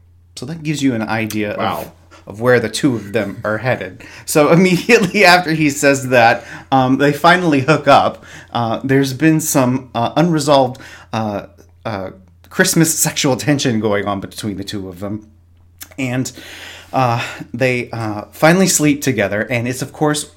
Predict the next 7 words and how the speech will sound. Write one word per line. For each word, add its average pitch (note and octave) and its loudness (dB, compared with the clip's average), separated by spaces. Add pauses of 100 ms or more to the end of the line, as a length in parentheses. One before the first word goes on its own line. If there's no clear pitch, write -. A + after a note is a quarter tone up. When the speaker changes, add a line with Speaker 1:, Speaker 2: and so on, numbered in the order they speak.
Speaker 1:
wonderful. A2+ -4 (400)
And C3 2 (100)
<laughs> - -4
on C#3+ 4 (200)
Christmas - 0
Eve, C#3+ -2 (360)
uh, G#2 -6